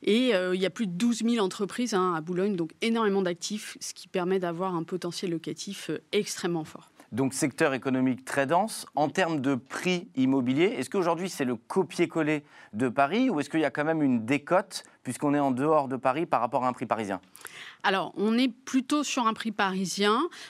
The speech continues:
Speaker 1: On est, euh, entre dix et onze mille euros du mètre. Néanmoins, euh, on peut encore trouver des bonnes affaires. C'est aussi notre métier et notre expertise.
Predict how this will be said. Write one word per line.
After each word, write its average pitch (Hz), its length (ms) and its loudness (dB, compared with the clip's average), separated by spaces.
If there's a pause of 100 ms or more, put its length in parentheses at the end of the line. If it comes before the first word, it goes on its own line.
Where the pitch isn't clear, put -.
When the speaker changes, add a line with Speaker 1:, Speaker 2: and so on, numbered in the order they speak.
(140)
Speaker 1:
On 180 200 2
est, 226 260 2
euh, 175 120 2
entre 175 360 -2
dix 196 400 -2
et 196 40 2
onze 185 240 0
mille 185 200 0
euros 175 180 0
du 175 140 0
mètre. 285 440 0
Néanmoins, 220 760 2
euh, 185 120 4
on 175 180 0
peut 220 200 2
encore 208 320 -2
trouver 196 300 -2
des 175 140 0
bonnes 185 320 0
affaires. 233 340 -2
C'est 160 260 -6
aussi 165 280 -8
notre 175 320 -2
métier 165 380 -2
et 196 40 0
notre 170 240 -4
expertise. 240 580 -2